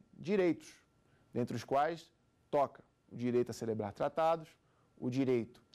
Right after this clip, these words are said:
a legar, ou seja, receber e enviar missões diplomáticas, e o direito à guerra,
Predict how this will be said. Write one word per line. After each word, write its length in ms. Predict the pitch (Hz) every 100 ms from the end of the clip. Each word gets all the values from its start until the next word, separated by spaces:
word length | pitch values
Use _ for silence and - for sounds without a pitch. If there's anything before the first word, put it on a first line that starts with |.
| _
a 80 | 123
legar, 680 | 127 143 127 131 143 180 - _ -
ou 100 | 120
seja, 280 | 120 110 101
receber 760 | 113 139 - 139 127 123 110 135
e 180 | 147 139
enviar 560 | 131 120 113 110 - -
missões 380 | 131 123 110 107
diplomáticas, 560 | 113 165 147 160 - _ _ _ _
e 100 | 214
o 60 | 214
direito 340 | 190 175 -
à 60 | 196
guerra, 360 | 160 156 160